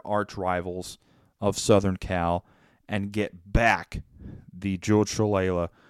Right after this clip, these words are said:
shillelagh that rightfully belongs in South Bend, Indiana, and will reside here until next year, um, where it should stay next year, too.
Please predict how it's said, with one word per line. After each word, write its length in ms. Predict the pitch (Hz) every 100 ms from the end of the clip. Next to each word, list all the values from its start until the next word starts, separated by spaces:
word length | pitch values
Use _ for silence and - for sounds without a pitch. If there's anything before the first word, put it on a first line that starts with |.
| _ _
shillelagh 640 | - 120 107 107 101 87 87 _ _ _ _ _ -
that 220 | 98 95
rightfully 720 | 95 98 107 117 - 110 98
belongs 580 | 92 92 95 92 90 -
in 100 | 90
South 460 | - - 107 98 -
Bend, 240 | 98 92
Indiana, 500 | 87 90 87 85 85 - _ _ _
and 220 | - 98
will 160 | 101 98
reside 520 | 95 87 101 107 101
here 300 | - 90 90
until 420 | - 87 - 104
next 340 | 92 90 - 98
year, 320 | 92 82 80 _ _ _ _ _ _ _ _
um, 520 | 95 85 85 82 80 78 _ _ _ _ _ _ _ _ -
where 200 | 107 98
it 120 | -
should 260 | - 135
stay 320 | - - 127 127
next 320 | 120 120 -
year, 180 | 127 107
too. 340 | 139 131 101